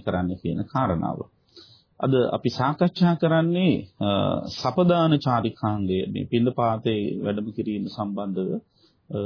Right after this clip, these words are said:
තවත් ප්‍රතිපදාවක්. ගෙපිලි වලින් පින්දපාතේ වඩනවා කියන කාරණාව පිළිබඳව.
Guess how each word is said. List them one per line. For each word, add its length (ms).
තවත් 340
ප්‍රතිපදාවක්. 760
ගෙපිලි 500
වලින් 340
පින්දපාතේ 720
වඩනවා 500
කියන 260
කාරණාව 540
පිළිබඳව. 520